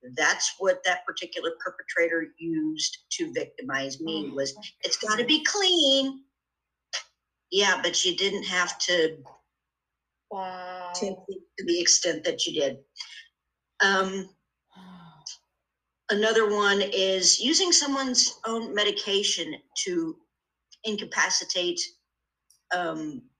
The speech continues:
Speaker 1: someone in order to commit sexual assault. So they don't even realize that this happened unless they wake up and there's some sort of physical indication of that.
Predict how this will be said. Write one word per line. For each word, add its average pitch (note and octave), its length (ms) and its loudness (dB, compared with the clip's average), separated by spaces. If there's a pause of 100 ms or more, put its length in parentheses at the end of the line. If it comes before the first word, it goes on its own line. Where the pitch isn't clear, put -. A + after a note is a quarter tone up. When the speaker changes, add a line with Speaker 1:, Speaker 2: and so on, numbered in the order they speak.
(380)
Speaker 1:
someone F3 500 0
in F3 220 -6
order E3 300 -4
to - 220 -4
commit - 360 -8
sexual - 460 -4
assault. - 400 -6
So - 140 -4
they C4+ 120 2
don't A#3+ 200 2
even E3+ 320 -8
realize E3+ 600 -2 (640)
that E3 140 -8
this F3+ 220 0
happened - 420 -6 (500)
unless E3+ 400 -2
they E3 140 -4
wake D#3+ 260 -4
up D#3 220 -4 (160)
and D#3 280 -6
there's D#3 240 -4
some D#3 140 -10
sort D#3 240 -4
of D3 100 -12
physical D3 600 -8 (680)
indication G#3 680 -2
of F3 160 -6
that. F#3 360 0